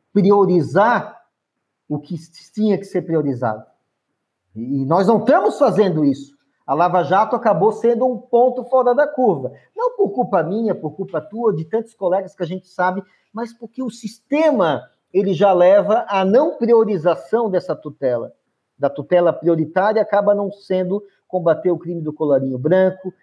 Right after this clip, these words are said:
enfim, é, os grandes gargalos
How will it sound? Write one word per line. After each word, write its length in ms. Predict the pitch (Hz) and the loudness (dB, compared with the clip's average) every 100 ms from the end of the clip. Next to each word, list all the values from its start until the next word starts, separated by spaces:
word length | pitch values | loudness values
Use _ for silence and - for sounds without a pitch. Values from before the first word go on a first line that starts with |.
| _ | _
enfim, 420 | 147 - 175 147 - _ | -12 -6 -4 -4 -10 _
é, 140 | 135 135 185 | -4 -4 -2
os 160 | 147 | -4
grandes 380 | 131 175 214 170 | 0 2 2 0
gargalos 1040 | 151 175 151 147 180 220 214 170 139 - | 0 0 2 2 2 2 2 0 -2 -8